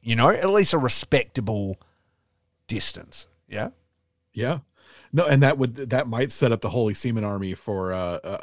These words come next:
Speaker 2: a shot against, uh, Aussie Open.
Speaker 1: Mm-hmm.
Speaker 2: So we get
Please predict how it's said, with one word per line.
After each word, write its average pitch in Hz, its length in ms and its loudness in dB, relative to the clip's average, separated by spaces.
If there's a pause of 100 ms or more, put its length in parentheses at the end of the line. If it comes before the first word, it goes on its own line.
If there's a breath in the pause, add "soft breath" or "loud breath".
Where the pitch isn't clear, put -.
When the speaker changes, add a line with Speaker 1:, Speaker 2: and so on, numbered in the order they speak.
(160)
Speaker 2:
a - 40 -12
shot 95 320 -4
against, 92 380 -6
uh, 85 260 -4 (420)
Aussie 95 340 -4
Open. 90 420 -6 (360 soft breath)
Speaker 1:
Mm-hmm. 95 180 -8
Speaker 2:
So 110 100 -2
we 101 60 2
get 98 220 -2